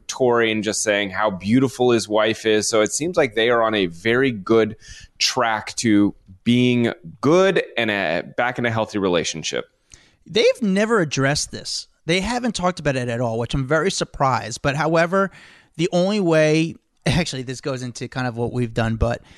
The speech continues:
Speaker 2: yeah, I'm just surprised they haven't addressed this. Dean's come on the podcast before and was a super nice guy, but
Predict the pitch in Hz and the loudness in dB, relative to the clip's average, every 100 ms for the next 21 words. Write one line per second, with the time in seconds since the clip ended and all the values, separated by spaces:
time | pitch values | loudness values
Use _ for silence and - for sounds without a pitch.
0 | - 190 170 202 220 233 240 196 180 175 | -6 -2 0 0 0 0 0 2 2 4
1 | 160 143 147 143 127 131 127 151 - - | 2 2 2 0 -2 0 -2 -4 -6 -2
2 | 247 240 233 208 165 170 160 147 143 - | -2 -2 0 0 0 2 0 2 -2 -2
3 | 123 139 139 127 117 123 139 135 127 120 | -8 -2 0 0 -4 -4 -4 -2 -2 -2
4 | 127 123 127 123 123 | 0 2 2 0 -2